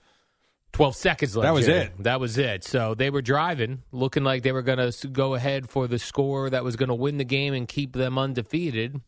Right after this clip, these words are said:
Speaker 1: But it, it was A J Green, I think. Uh,
Speaker 2: It just goes to show how hard it is.
Speaker 1: A J Green didn't even turn around
Speaker 2: No,
Speaker 1: for
Speaker 2: it
Speaker 1: the
Speaker 2: loo-,
Speaker 1: ball.
Speaker 2: it looked like he was blocking.
Speaker 1: And it w-, wound up in, uh, some
Speaker 2: Rasul
Speaker 1: fella.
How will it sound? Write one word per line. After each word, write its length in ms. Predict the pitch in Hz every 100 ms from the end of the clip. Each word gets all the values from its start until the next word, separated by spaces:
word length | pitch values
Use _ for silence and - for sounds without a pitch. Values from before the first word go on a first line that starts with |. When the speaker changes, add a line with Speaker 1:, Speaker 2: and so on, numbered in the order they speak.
| _ _ _ 127
Speaker 1:
But 120 | 127
it, 140 | -
it 60 | 151
was 160 | 147
A 320 | 156 123 160 180
J 180 | 185
Green, 320 | 160 135 160 180
I 120 | 175
think. 300 | 185 180 -
Uh, 300 | 180 175 170
Speaker 2:
It 60 | 151
just 140 | 160
goes 160 | 202 -
to 80 | 120
show 180 | 151
how 120 | 123 107
hard 320 | 95 95 92
it 100 | 73
is. 300 | 71 - - _ _ _
Speaker 1:
A 80 | 202
J 160 | 208 208
Green 240 | 208 214
didn't 140 | 202
even 160 | 202 185
turn 280 | - 208 202
around 600 | 185 214 196 160 160 127
Speaker 2:
No, 300 | 147 185 117
Speaker 1:
for 80 | 110
Speaker 2:
it 20 |
Speaker 1:
the 60 | 127
Speaker 2:
loo-, 60 |
Speaker 1:
ball. 340 | 208 196 180 160
Speaker 2:
it 100 | 123
looked 200 | 139 147
like 160 | 135
he 80 | 131
was 100 | 131
blocking. 720 | 82 101 98 151 - 80 73 - _ _
Speaker 1:
And 600 | 175 185 185 185 185 185 170 - _ _ -
it 80 | 175
w-, 240 | 160 160
wound 400 | 160 165 160 160
up 180 | 160 147
in, 240 | 156 151
uh, 300 | 151 151 147
some 120 | 123 110
Speaker 2:
Rasul 240 | 139 123
Speaker 1:
fella. 120 | 110